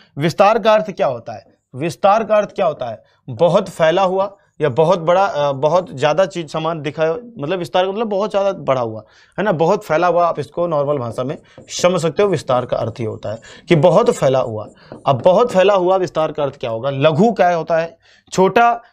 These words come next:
सूक्ष्म या फिर संक्षेप। देखो, अब यहाँ पे आप कहोगे, "सर, इसमें तो सारे ही मुझे विलोम शब्द लग रहे हैं,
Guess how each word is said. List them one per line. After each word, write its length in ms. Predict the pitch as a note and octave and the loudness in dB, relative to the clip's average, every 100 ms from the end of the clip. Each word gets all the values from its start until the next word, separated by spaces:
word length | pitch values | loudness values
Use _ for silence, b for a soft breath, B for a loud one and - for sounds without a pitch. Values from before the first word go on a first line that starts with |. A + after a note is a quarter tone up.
| _ | _
सूक्ष्म 380 | - A3+ A3+ | 2 2 2
या 100 | G3+ | -2
फिर 120 | F3+ F#3+ | -2 -4
संक्षेप। 340 | - B2 B2 | -6 -10 -10
देखो, 300 | B2+ B2 G#2 b b _ _ | -8 -10 -12 b b _ _
अब 140 | F3+ F#3+ | 2 4
यहाँ 180 | G#3+ A3 | 2 2
पे 100 | A#3+ | 2
आप 140 | A#3 | 2
कहोगे, 220 | G#3+ G#3+ | -2 -2
"सर, 140 | A#3 A#3 | -4 -4
इसमें 300 | G#3+ G3+ A#3 | -4 -6 -8
तो 80 | A3+ | -4
सारे 300 | G#3 F#3+ A3+ | 0 2 4
ही 80 | |
मुझे 240 | A#3 G3+ G3 | 2 -2 -2
विलोम 220 | F3 F3+ | -2 -4
शब्द 200 | D#3+ D#3+ | -6 -8
लग 160 | B2 A2 | -8 -8
रहे 100 | |
हैं, 100 | A2 | -12